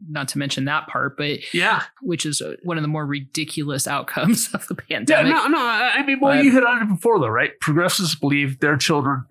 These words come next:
Speaker 2: uh, your children belong to them.
Speaker 1: Right. And
Speaker 2: Right? And, yeah, it doesn't matter how badly they screw those kids up.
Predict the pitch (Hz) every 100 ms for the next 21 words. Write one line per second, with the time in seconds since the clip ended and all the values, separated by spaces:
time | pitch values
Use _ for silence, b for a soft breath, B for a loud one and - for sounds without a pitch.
0 | - - - - 151 262 320 - 190 185
1 | 170 151 120 123 127 120 - - 143 127
2 | 117 107 - 170 139 120 - - - 170
3 | 156 151 185 247 - 202 180 160 - _
4 | _ _ 196 131 135 226 196 202 190 156
5 | 156 151 160 147 127 117 - - 165 151
6 | 139 - 147 123 151 147